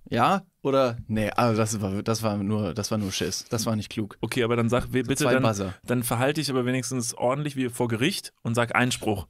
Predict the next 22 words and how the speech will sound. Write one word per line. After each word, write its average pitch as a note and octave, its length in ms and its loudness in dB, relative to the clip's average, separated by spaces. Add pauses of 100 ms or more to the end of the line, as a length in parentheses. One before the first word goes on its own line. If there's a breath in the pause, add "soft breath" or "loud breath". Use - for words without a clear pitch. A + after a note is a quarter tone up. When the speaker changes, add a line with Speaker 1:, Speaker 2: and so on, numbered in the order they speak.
(120)
Speaker 2:
wenn A2+ 140 0
du A2 60 4
das G#2+ 120 0
Gefühl A2+ 300 0
hast, G#2+ 120 -2
ich, G#2 200 -4
äh, G#2+ 140 -2
Speaker 1:
Nee, G#2+ 60 2
ich G2+ 60 0
Speaker 2:
sag A2 120 2
Speaker 1:
hör E3+ 80 2
dir A#2 80 4
Speaker 2:
irgendwas. C#3+ 180 2
Speaker 1:
erst - 80 -8
zu, G2 160 -6
ich - 140 -6
hör C3 80 -2
dir C3 80 -2
erst B2+ 180 -4
zu. F#2+ 220 -10
Speaker 2:
Okay, B2 320 0 (200)
also, A#2+ 360 2